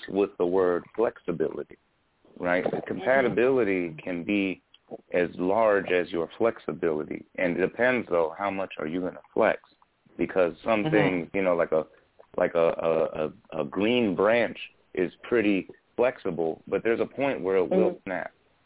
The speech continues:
Speaker 1: You know what I mean?
Speaker 3: Yeah.
Speaker 1: There are, there are
Speaker 2: Mm-hmm.
Speaker 1: old branches that are all dry and withered and will snap immediately and have zero flexibility. So, uh,
Speaker 2: Mm-hmm.
Speaker 1: the question becomes, how much are you having to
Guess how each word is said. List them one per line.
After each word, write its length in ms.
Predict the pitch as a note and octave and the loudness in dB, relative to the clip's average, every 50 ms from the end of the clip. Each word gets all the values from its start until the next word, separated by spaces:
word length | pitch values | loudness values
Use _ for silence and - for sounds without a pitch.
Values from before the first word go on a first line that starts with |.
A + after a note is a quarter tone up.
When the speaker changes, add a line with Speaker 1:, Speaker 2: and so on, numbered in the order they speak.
| _ _ _ - - - - - - - | _ _ _ -20 -20 -20 -20 -18 -10 -6
Speaker 1:
You 140 | E2+ F2+ | -4 -2
know 80 | F2 E2+ | 0 0
what 80 | E2+ E2+ | 0 0
I 40 | |
mean? 160 | E2+ E2+ E3+ F3 | 0 2 2 2
Speaker 3:
Yeah. 160 | D#3 D3+ D#3+ - _ _ _ _ | 2 0 -2 -6 _ _ _ _
Speaker 1:
There 260 | - G#2 G2+ G2 - - | 2 2 4 4 4 4
are, 200 | G2 G2+ A2 G#2+ | 2 2 2 2
there 200 | E2 G2 G#2 G#2+ | 2 2 4 4
are 120 | G#2+ G#2+ G#2+ | 4 4 2
Speaker 2:
Mm-hmm. 100 | - E2+ | 2 2
Speaker 1:
old 300 | A2+ C3+ D3 D3+ B2+ F2+ | 2 2 0 -2 -4 -4
branches 560 | F#2+ F#2 F2+ F2+ F2+ - - G#2 G#2 G2 G2+ G2+ - | -4 -4 -4 -6 -8 -8 -6 -6 -6 -6 -8 -6 -2
that 160 | F#2+ G2 G2 | 0 2 2
are 200 | G#2 G#2+ G2+ G2+ | 2 2 2 2
all 340 | - - - - A2+ F2+ F#2 | 0 -2 0 0 0 0 -2
dry 480 | - - F#2 F#2 F#2 G2 G2 G2+ G2+ F#2+ | -2 -4 -2 -2 0 0 0 0 -2 -4
and 100 | F2 E2 E2+ F2 | -8 -10 -6 -2
withered 400 | G2 A2 A2+ F#2+ - F2+ F2+ - _ _ _ _ _ _ | 0 2 2 0 -2 -6 -8 -8 _ _ _ _ _ _
and 280 | - F2+ F2+ F2+ E2+ E2+ | -2 -2 0 0 -2 -4
will 100 | F2 - - | -6 -8 -6
snap 300 | - G2+ F#2+ F2+ F2 - | -2 0 0 0 0 -2
immediately 560 | - D2+ E2+ G2 G2+ F#2+ F2+ D2+ B1+ E2 E2+ | -6 -4 -2 0 2 2 0 0 0 -2 -4
and 100 | E2+ D#2+ | -4 -2
have 240 | D#2 F#2+ E2 C#2+ D2 | -2 -4 -4 -4 -2
zero 300 | - G2+ G#2+ G2 F2+ - - | 0 2 2 2 2 0 -2
flexibility. 680 | - D2+ - - _ - - D2+ D2 C#2+ C#2+ D2 D2+ - _ | -4 -6 -6 -6 _ -8 -6 -4 -4 -4 -6 -8 -12 -4 _
So, 220 | - F2 E2+ D#2+ - _ _ _ _ _ _ _ _ _ - | 2 2 2 2 -2 _ _ _ _ _ _ _ _ _ -12
uh, 40 | D#3 D3+ - F2+ F2+ E2+ D#2+ | -8 -4 0 0 2 2 2
Speaker 2:
Mm-hmm. 200 | - - G#2 G2 F#2 | 2 2 2 2 2
Speaker 1:
the 60 | F#2 | 0
question 460 | - - A2+ A2 G#2+ - - G2+ F2+ | 0 2 0 0 0 0 -4 -4 -4
becomes, 400 | F2 E2+ - - A2 G#2 F2+ D#2+ - | -4 -4 -4 -6 -6 -6 -6 -8 -8
how 360 | - G2+ G2+ G2 F#2+ F#2 F2+ | -6 -4 -2 0 0 0 -2
much 340 | F2+ F2+ F2+ F#2 F2+ - - | -2 -2 -2 -4 -4 -4 -4
are 60 | D#2+ | -4
you 280 | D#2 E2 F#2 G2+ G#2 F2+ | -2 0 2 2 2 2
having 360 | F2 F#2 E2+ E2 E2 D#2 D2+ | 2 2 2 0 -2 -8 -14
to 60 | - | -16